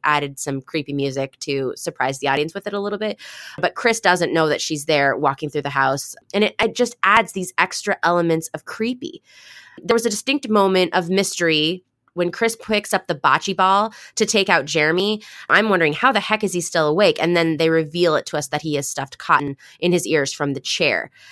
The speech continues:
And that moment when he's staring so intensely at that stuffing coming out, I was really distracted because all I could think of was, "That's a brown-skinned chair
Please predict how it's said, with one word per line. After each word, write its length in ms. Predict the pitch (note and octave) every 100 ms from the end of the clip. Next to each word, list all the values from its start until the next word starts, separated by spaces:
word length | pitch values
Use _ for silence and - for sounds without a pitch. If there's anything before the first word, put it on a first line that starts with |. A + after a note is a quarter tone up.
| - -
And 220 | G3+ F#3+ F3+
that 280 | B3+ D#4
moment 520 | A#3 A3 A3 F#3+ D#3+ - -
when 260 | F#3+ F#3+
he's 280 | F#3 A#3 G#3+
staring 400 | - F#3+ F3+ D#3+
so 360 | - - F#3+ F#3
intensely 560 | G3 - F3 - D#3
at 120 | D#3+
that 160 | E3 -
stuffing 380 | - E3 E3 C#3+
coming 280 | C#3+ C#3+ C#3
out, 220 | C3+ - - - -
I 180 | G3+ C#4+
was 200 | D#4+ F3
really 280 | F#3+ G#3+ G3+
distracted 760 | F#3 - E3+ F#3 E3 D3 C#3 -
because 400 | F#3 - F#3+ E3+
all 200 | F3+ G#3
I 100 | G3+
could 160 | A3 B3 _ -
think 200 | B3+ D#4+
of 180 | D#3 D3+
was, 220 | E3 D#3+ - -
"That's 180 | G#3 A3+
a 60 | A#3
brown-skinned 800 | E3 D#3+ E3+ F3+ - E3+ E3 -
chair 560 | - C4+ A#3 E3 D#3